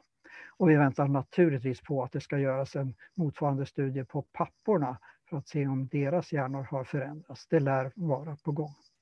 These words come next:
Ja, hörni, ska vi ta en, eh, fem minuters bensträckare, så, eh, kör vi en kvart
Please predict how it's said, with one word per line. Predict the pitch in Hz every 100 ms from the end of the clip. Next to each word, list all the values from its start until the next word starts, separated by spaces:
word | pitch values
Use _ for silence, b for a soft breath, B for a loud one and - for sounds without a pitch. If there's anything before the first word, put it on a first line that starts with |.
| B B B B B _
Ja, | 214 277
hörni, | 254 -
ska | - -
vi | 196
ta | 190 - 208 196
en, | 196 185 185
eh, | 190 185 - _ 175 175 -
fem | 185
minuters | 170 170 156 175 -
bensträckare, | 196 175 139 - 160 160 - 185 143 127 B B B B B
så, | - - 165 147 147 147 151
eh, | 160 139
kör | - 165 139
vi | 147
en | 147
kvart | - 151 151